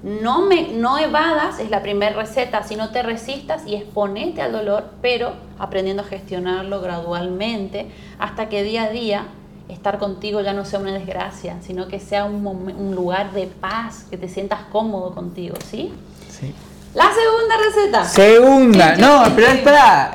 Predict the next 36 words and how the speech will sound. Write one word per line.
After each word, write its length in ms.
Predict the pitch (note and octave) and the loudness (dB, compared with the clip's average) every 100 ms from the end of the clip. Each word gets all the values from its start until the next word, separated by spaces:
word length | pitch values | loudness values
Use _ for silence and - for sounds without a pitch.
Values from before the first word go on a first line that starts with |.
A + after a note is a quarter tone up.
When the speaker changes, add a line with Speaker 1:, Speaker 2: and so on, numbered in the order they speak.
| F3+ | 2
Speaker 2:
son, 340 | F3 C#4+ D4 | 8 8 8
eh, 400 | C4+ A#3 G3+ F3 | 8 6 6 6
Speaker 1:
Son 160 | E3+ D#3+ | 6 6
cinco. 320 | D#3+ E3+ - | 4 4 6
Speaker 2:
ingredientes 640 | A#3 A#3 A3 A3 C#4+ D#4+ C4 | 8 10 10 10 8 8 8
de 80 | |
cada, 280 | A3 A3+ G#3+ | 8 8 8
de 120 | F#3+ | 6
una 200 | G#3 A#3+ | 8 8
sola 280 | - A#3+ B3+ | 6 6 6
receta, 340 | F#3 F3 B3+ G#3 | 6 6 6 6
porque 100 | A3+ | 8
esta 100 | D4 | 6
es 40 | |
la 40 | G#3 | 6
receta 380 | F#3+ A3+ G3 | 4 6 8
Laura. 540 | E3+ A3 G#3 D3+ A#2 - | 8 8 8 6 2 0
Speaker 1:
Claro. 460 | G#3 F3+ E3+ G3 C#4+ | -4 -4 -2 2 6
Speaker 2:
Estos 200 | C#4+ B3+ | 6 8
son 140 | C4+ | 6
los 180 | B3+ G#3+ | 6 6
ingredientes. 540 | F3+ F3 G3+ A3+ F3 D#3 | 6 8 8 8 6 8
Speaker 1:
Estos 60 | C#4 | 8
son 80 | C#4 | 10
Speaker 2:
Cinco 140 | D4 | 10
ingredientes 460 | C4 A#3+ A#3 B3+ A#3+ | 10 10 8 6 6
Speaker 1:
cinco 120 | A#3+ | 8
Speaker 2:
tiene 140 | A3+ G#3 | 8 8
Speaker 1:
ingredientes. 360 | C4 B3+ A3+ | 6 4 6
Speaker 2:
la 80 | F#3+ | 6
receta 340 | G3 F#3+ G3 F#3+ | 8 8 8 8
Laura. 280 | D#3 B2+ | 8 6
Speaker 1:
Exactamente. 680 | A#2 - G#3 G3 F#3+ F#3+ F3+ - - - - | 2 2 0 0 -2 -2 -6 -6 -18 -12 -2
La 120 | C#4+ | -2
segunda 560 | F4 E4 G4+ G#4+ F4+ | -2 -2 0 2 2
es, 160 | F4+ G4+ | 0 -2